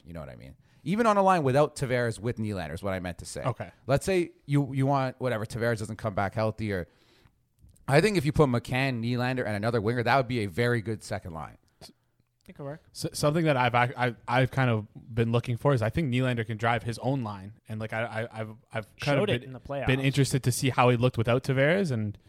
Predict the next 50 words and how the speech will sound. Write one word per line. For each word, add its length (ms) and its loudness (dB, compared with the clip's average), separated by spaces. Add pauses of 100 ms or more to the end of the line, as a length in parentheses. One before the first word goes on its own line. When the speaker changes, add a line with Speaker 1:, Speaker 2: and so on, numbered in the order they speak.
(180)
Speaker 2:
he 120 -2
looked 280 4
great 280 4
without 340 0
Tavares. 440 -2
And 220 -4
ho-, 80 -6 (100)
think 140 0
about 240 2
how, 80 -6
the 120 0
punch 280 -2
we 80 -10
could 100 0
have 220 0
in 100 2
our 120 0
lineup 360 0
if 160 -4
we 80 -4
have 220 0 (340)
Matthews, 340 -2
Marner, 300 2
then 220 -2
Nylander 380 -2
and 100 -4
Tavares 300 -2
separate. 440 -6
Speaker 3:
But 120 -6
you 120 -8
need 240 -8
Nylander 500 -4
getting 280 -4
those 240 -6
minutes, 420 -8
and 80 -10
are 100 -6
you 120 -4
really 240 -4
gonna 180 -10
give 320 -8
a 60 -6
different 520 -12
line 360 -8
separate 460 -10
from 220 -14
that, 340 -8 (320)
those 260 -6
minutes? 420 -8
Like, 260 -8